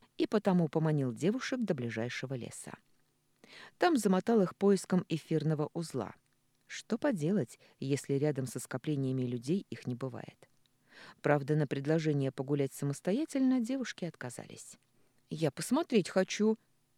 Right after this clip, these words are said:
заявила Марина, уперев руки в бока.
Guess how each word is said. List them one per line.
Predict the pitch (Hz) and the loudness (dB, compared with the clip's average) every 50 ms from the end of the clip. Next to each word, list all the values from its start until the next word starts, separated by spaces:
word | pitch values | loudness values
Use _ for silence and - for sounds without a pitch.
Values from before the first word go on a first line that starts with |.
| _ - | _ -10
заявила | - 151 139 143 139 131 131 127 120 117 120 | -8 -6 -2 -2 -2 0 0 -2 -2 -2 0
Марина, | 123 123 139 160 226 285 311 339 - | 0 0 0 0 -2 -2 -2 -4 -2
уперев | - 277 - 202 156 120 120 170 - - | -4 -4 -2 -2 -2 0 -2 -4 -4 -4
руки | 127 117 113 - 131 | -6 -6 -6 -6 -6
в | 131 131 | -6 -6
бока. | 127 135 - - - - 127 | -6 -8 -8 -8 -12 -14 -14